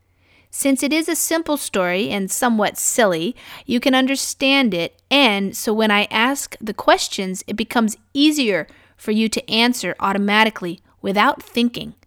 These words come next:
The Success with Stories program uses the question and answer lessons in each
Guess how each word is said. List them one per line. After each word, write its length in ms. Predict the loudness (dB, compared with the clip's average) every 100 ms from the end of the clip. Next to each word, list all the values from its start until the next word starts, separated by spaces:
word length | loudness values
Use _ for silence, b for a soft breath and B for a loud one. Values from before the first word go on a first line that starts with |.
| _ _ _ _ b b b b -8
The 100 | -6
Success 580 | -4 -6 0 2 2
with 160 | -2 -2
Stories 420 | -2 -2 0 -2
program 680 | -4 2 4 4 2 -2 -4 -6
uses 460 | 2 2 2 -2
the 60 | -4
question 480 | -2 0 0 0 -2
and 120 | -2
answer 500 | -2 -2 -2 -2 -4
lessons 640 | -4 0 0 0 -4 -6 -8
in 220 | -6 -6 -2
each 400 | 0 0 -2